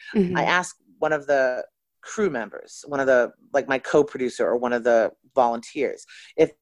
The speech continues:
Speaker 2: they might like to tell a story. So we, I try to get a few things ready to go,
Speaker 1: Mm-hmm.
Speaker 2: just in case. And there's the confession bucket, which is almost always flowing with stuff, you know,
Speaker 1: <laughs>
Speaker 2: overflowing. Um, but so all it usually takes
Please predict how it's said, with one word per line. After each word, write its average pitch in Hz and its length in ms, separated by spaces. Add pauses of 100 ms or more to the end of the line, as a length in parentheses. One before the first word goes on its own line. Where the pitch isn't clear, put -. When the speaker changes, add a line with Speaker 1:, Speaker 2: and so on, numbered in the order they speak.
(140)
Speaker 2:
they 180 120
might 139 220
like 95 220
to - 80
tell - 160
a - 60
story. 82 220
So - 140
we, 220 140 (120)
I 208 80
try 247 240
to 247 60
get 202 160
a 165 80
few 214 220
things 156 360
ready 147 260
to 135 60
go, 113 380 (260)
Speaker 1:
Mm-hmm. 196 120
Speaker 2:
just 175 160
in 156 60
case. 165 220 (120)
And 277 240
there's 262 140
the 233 100
confession 233 560
bucket, 117 340
which 170 180
is 185 160
almost 190 500
always 156 460 (720)
flowing 131 500 (120)
with 131 120
stuff, - 240 (140)
you 508 80
know, 135 100
Speaker 1:
<laughs> - 80
Speaker 2:
overflowing. 123 720 (380)
Um, 185 280 (360)
but 240 180
so - 220
all 294 240
it - 120
usually 262 360
takes 285 500